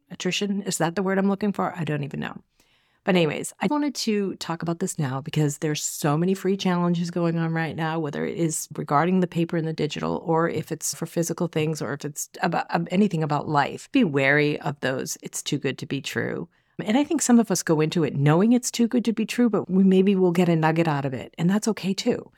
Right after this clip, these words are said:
That can be really helpful. Sometimes one person will say something and it'll just spark it and you'll go. I saw a lot of people in that group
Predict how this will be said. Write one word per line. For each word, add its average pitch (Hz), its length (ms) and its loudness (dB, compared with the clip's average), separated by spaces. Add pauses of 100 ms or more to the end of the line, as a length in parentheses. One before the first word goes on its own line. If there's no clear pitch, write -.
(240)
That 143 180 -4
can 165 100 -2
be 160 100 0
really 175 220 2
helpful. 165 500 -6
Sometimes 175 640 -2
one 160 240 0
person 180 320 -4
will 156 120 -4
say 165 280 0
something 190 420 0
and 127 120 -2
it'll 135 140 -6
just - 240 -8
spark - 400 -2
it 202 160 -4
and 143 120 -4
you'll 139 120 -4
go. 156 200 4
I 90 120 0
saw 165 220 2
a 160 60 2
lot 160 220 4
of 202 80 -4
people 202 320 0
in 190 380 2
that 185 260 0
group 190 420 0